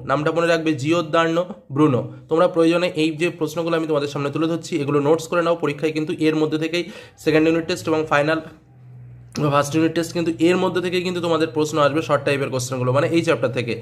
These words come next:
বিষুব কথার অর্থ কী? বিষুব কথার অর্থ সমান দিন ও রাত্রি। বায়ু ও সমুদ্র স্রোতের দিক বিক্ষেপ ঘটে কেন? কোরোলিউস বলের আপ-, উম, কোরোলিউস বলের জন্য। অধিবর্ষে দিনের সংখ্যা কত? তা অধিবর্ষের দিনে তোমরা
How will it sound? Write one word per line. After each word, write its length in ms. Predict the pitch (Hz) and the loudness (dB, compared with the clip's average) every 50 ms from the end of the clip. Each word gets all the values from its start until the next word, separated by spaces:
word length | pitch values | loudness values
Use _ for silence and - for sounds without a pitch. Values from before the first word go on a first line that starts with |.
| - - - - - - 143 | -10 -14 -18 -18 -2 0 2
বিষুব 240 | 165 160 - 214 214 - | 2 2 0 0 2 2
কথার 200 | 196 180 190 175 151 | 2 4 4 4 4
অর্থ 120 | 143 - 175 170 | 2 2 -2 -4
কী? 60 | 165 180 165 143 | -2 -2 -2 -2
বিষুব 180 | 127 170 170 - | -2 -4 -2 0
কথার 200 | 175 165 165 156 143 | 0 2 4 4 2
অর্থ 120 | 139 120 - 185 - - | 2 2 -2 -8 -6 -4
সমান 220 | 156 135 151 180 185 151 | -2 0 0 0 0 0
দিন 120 | 151 139 139 | 0 0 2
ও 40 | 139 135 | 2 2
রাত্রি। 280 | 127 123 123 123 120 107 - - - - - - - - - - 120 | 2 0 -2 -4 -6 -8 -8 -10 -14 -14 -14 -14 -14 -12 -6 0 4
বায়ু 260 | 143 139 160 170 196 - - - - | 4 6 6 4 2 -2 -4 -4 -2
ও 20 | 165 165 160 160 | 0 0 0 -2
সমুদ্র 260 | 170 170 185 185 180 190 185 | -2 -2 -2 -2 -2 -4 -2
স্রোতের 280 | - 196 190 185 190 165 143 | -2 -2 -2 -2 -4 -2 0
দিক 100 | 151 160 160 160 | -2 -2 0 -4
বিক্ষেপ 260 | 160 - - - 190 170 - | -6 -6 -4 -6 -2 0 2
ঘটে 140 | 151 143 143 135 | 2 2 2 2
কেন? 120 | 143 139 156 170 - - | 2 2 2 0 0 0
কোরোলিউস 400 | 180 180 185 190 185 196 196 175 151 143 151 | 2 2 2 2 2 0 -2 -2 0 2 4
বলের 220 | 143 147 185 - - - - - - - - 139 | 4 4 2 0 -4 -10 -16 -16 -16 -6 -2 0
আপ-, 140 | 139 135 - 143 | 0 0 0 -2
উম, 140 | 139 139 139 135 | -2 -2 0 2
কোরোলিউস 380 | 160 165 170 170 170 196 220 214 160 147 | 4 4 4 4 4 2 -2 0 2 2
বলের 200 | 143 151 185 202 151 151 | 2 2 2 0 0 0
জন্য। 200 | 135 117 113 107 - - - - - _ _ _ _ _ _ _ _ _ _ _ - - - 151 | 0 0 -2 -4 -6 -10 -14 -20 -20 _ _ _ _ _ _ _ _ _ _ _ -10 0 2 4
অধিবর্ষে 360 | 165 180 185 196 196 196 - 190 156 | 4 6 6 4 4 2 0 -2 -2
দিনের 180 | 143 156 156 - | -2 -2 -2 -2
সংখ্যা 220 | 175 165 165 170 165 | -4 -4 -2 0 0
কত? 120 | 170 165 185 180 | 0 0 0 0
তা 40 | 185 156 143 | 0 2 2
অধিবর্ষের 420 | 147 160 165 175 170 170 - 160 151 | 2 4 4 2 2 0 -4 -6 -4
দিনে 120 | 160 170 165 165 | -4 -4 -2 0
তোমরা 140 | 151 156 | 0 0